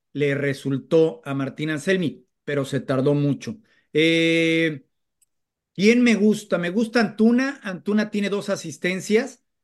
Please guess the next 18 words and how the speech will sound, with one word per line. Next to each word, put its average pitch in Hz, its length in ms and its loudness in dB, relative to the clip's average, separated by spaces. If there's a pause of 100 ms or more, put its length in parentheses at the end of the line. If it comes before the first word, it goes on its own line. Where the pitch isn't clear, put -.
(240)
el 165 160 2
segundo 202 440 2
servicio 147 640 -2
es, 160 420 -2 (420)
eh, 135 120 -6
magistral 156 920 -2 (280)
y 165 100 0
el 185 160 2
primero 214 320 4
es 233 60 4
muy 247 180 6
bueno, 233 340 4
muy 214 280 2
inteligente, 226 680 -2
porque 156 280 -8
es 160 120 -6
una 220 180 0
diagonal 185 800 -4